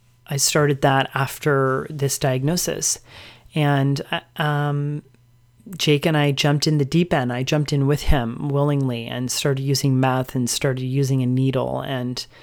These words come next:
it was crazy. And it was one of my ways of not coping or trying to cope or going through my experience with all that I had been through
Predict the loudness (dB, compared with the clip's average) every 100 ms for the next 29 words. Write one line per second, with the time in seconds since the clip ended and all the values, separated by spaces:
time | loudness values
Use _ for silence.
0 | -20 -20 -20 _ 0 4 4 2 0 0
1 | 0 -2 0 0 2 0 2 2 4 4
2 | 4 2 4 4 4 4 4 2 -2 -2
3 | 0 0 -2 -4 -6 -14 -10 0 4 4
4 | 2 0 2 2 0 0 2 2 0 -2
5 | 0 0 -2 -4 -4 -2 -2 -4 -2 -2
6 | 0 2 2 2 0 -2 0 -2 -4 -4
7 | -6 -4 -4 -4 -6 -8 -10 -12 -8 -6
8 | -6 -4 -4 -4 -4 -4 -2 -2 0 -2
9 | -2 -2 -4 -6 -8 -8 -8 -10